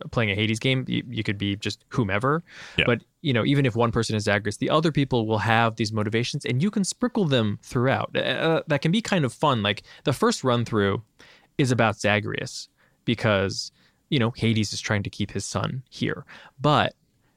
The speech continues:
Speaker 1: you notice things that are tied to the backstory of other characters, either in, like, a, a hint from the other side of a door that you end up not going through, or that you go through and then it seems like something was there, but now it's not there anymore, and you, you got there too late.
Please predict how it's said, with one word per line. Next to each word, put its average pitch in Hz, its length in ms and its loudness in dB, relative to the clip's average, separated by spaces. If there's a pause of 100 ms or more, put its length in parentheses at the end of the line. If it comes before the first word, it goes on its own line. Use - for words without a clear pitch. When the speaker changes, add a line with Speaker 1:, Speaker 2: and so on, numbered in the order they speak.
(180)
Speaker 1:
you 131 260 2
notice 175 500 2
things 113 440 0
that 101 120 0
are 101 80 0
tied 139 400 -2
to 143 80 -2
the 135 80 -4
backstory 101 720 -2
of 104 360 -2 (120)
other 110 180 0
characters, 110 460 -4
either 131 300 4
in, 113 400 0 (300)
like, 117 120 2
a, 120 200 2
a 127 120 4
hint 147 340 2
from - 180 0
the 117 120 2
other 117 160 2
side 120 200 2
of 110 100 -2
a 110 60 -2
door 123 400 2
that 113 160 -4
you - 100 -4
end 110 160 0
up 101 160 -2
not 110 260 0
going 147 260 0
through, 165 420 0 (260)
or 110 160 0
that 110 180 0
you 107 80 0
go 113 200 2
through 127 320 2
and 110 80 0
then 101 80 0
it - 80 -6
seems 123 260 -2
like 104 160 2
something 113 340 0
was 104 140 -2
there, 107 220 2
but 107 120 -2
now 107 140 2
it's - 140 -10
not 101 180 -2
there 110 140 0
anymore, 131 260 0
and 123 120 -2
you, 104 300 -4
you 110 140 -2
got 104 180 0
there 104 120 -10
too - 180 -10
late. 117 380 -2